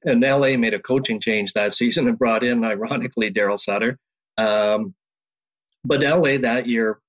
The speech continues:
as the eighth seed, they should have been a higher seed. They were a team that underperformed during the season, uh, thus the coaching change, and they got better as the year went on. And so they were,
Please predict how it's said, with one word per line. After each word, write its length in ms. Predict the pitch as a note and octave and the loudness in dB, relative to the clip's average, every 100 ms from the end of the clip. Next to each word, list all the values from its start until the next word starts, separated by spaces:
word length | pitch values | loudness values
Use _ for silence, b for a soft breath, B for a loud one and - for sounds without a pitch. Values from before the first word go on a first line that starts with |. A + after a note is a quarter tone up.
| _ B2 | _ -6
as 160 | A#2 | -2
the 160 | B2 B2 | 0 2
eighth 200 | C3 B2+ | 2 -2
seed, 460 | - D3 C3+ A#2 A2+ _ _ _ _ _ _ _ _ | -4 -2 0 0 -4 _ _ _ _ _ _ _ _
they 120 | C#3 C#3 | -4 -2
should 220 | - F3 | 0 0
have 100 | D3+ | 0
been 120 | C#3 | -2
a 80 | B2+ | -2
higher 320 | B2+ B2+ A#2 | 0 0 0
seed. 280 | - A2+ G#2 | -2 -4 -2
They 80 | A#2+ | -2
were 80 | B2 | -2
a 100 | A#2+ | -4
team 300 | E3 D#3+ C#3 | -2 -2 0
that 140 | A#2+ | 0
underperformed 800 | A#2+ B2 A2+ G2 - A#2+ C3+ C#3 | 0 0 -2 -6 -2 0 0 -2
during 240 | B2 A#2+ | 0 0
the 80 | A2 | -2
season, 520 | - B2 B2 D3+ F3+ - _ _ - | -2 -2 0 0 -4 -6 _ _ -6
uh, 200 | A2+ G#2+ | 0 0
thus 280 | A2 A#2 - | 0 -2 0
the 100 | A#2 | -2
coaching 440 | - A2 A2+ A#2+ A2+ | 0 -2 0 -2 -2
change, 460 | A2+ A2 A2+ - | -2 0 -2 -2
and 240 | A2 G#2+ A2+ B2+ A#2 | -2 -4 -6 -8 -2
they 120 | C3 B2+ | -2 0
got 260 | B2 - | -2 -2
better 400 | A#2 A#2 A#2 A2 _ _ - | -2 0 0 -2 _ _ -4
as 200 | A2 - | -2 0
the 100 | A#2+ | 2
year 240 | A#2+ A#2+ | 2 2
went 200 | A2 A2 | -2 -2
on. 320 | A#2 A#2+ A2+ | -2 -2 -2
And 160 | G#2 G2+ | -6 -4
so 360 | A#2+ A#2 A2+ - _ _ - | 0 0 0 -6 _ _ -4
they 120 | D3 | 0
were, 400 | C#3 B2 A#2 A2 | 2 2 2 -2